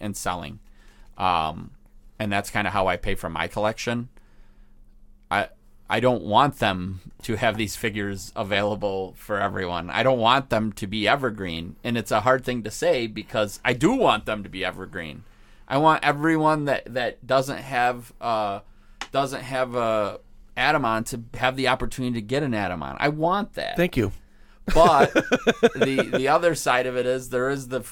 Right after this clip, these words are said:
Speaker 1: the soulless part of me going,
Speaker 2: I can
Speaker 1: "I
Speaker 2: sell one for
Speaker 1: prefer,"
Speaker 2: three hundred dollars.
Speaker 1: uh, yeah, I, I prefer that people don't have them.
Speaker 2: Yeah.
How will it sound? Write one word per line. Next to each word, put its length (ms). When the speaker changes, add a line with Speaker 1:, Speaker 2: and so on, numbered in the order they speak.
Speaker 1:
the 120
soulless 720
part 260
of 60
me 220
going, 600
Speaker 2:
I 40
can 80
Speaker 1:
"I 140
Speaker 2:
sell 240
one 140
for 100
Speaker 1:
prefer," 80
Speaker 2:
three 160
hundred 320
dollars. 500
Speaker 1:
uh, 160
yeah, 440
I, 80
I 80
prefer 440
that 180
people 260
don't 340
have 320
them. 400
Speaker 2:
Yeah. 220